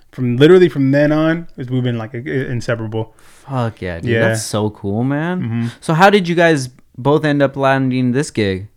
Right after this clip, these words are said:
Speaker 1: Um, so believe it or not, man, he, the, the story goes, we were at, we were doing a, a,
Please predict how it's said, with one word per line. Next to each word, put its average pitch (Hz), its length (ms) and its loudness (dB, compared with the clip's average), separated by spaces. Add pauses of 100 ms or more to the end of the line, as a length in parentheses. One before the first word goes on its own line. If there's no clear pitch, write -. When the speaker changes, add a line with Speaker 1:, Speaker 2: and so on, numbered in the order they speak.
Speaker 1:
Um, 135 600 2 (520)
so 151 160 -2
believe 139 340 -2
it 214 40 -4
or 156 80 -2
not, 156 260 -4
man, 127 380 -2 (480)
he, 202 680 -4 (1800)
the, 156 160 2
the 139 220 0
story 196 380 0
goes, 143 320 2
we 147 200 0
were 196 180 0
at, 131 600 0
we 160 100 0
were 196 140 -2
doing 196 280 0
a, - 140 2
a, 117 480 -2